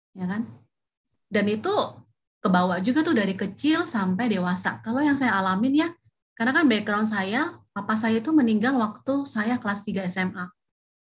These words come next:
Dan waktu itu memang kita dari latar belakang keluarga yang secara ekonomi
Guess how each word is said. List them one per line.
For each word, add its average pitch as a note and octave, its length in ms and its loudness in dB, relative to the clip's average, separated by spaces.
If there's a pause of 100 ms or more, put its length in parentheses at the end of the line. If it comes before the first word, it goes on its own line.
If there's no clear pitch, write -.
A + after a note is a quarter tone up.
(720)
Dan F#3+ 240 -2
waktu G3+ 240 -2
itu C#4+ 160 0
memang A#3+ 400 6
kita A#3 400 -2
dari G3 720 0
latar F#3 320 -4
belakang F#3 240 0
keluarga F3+ 320 0
yang D4+ 240 0
secara G3+ 320 0
ekonomi F#3 640 2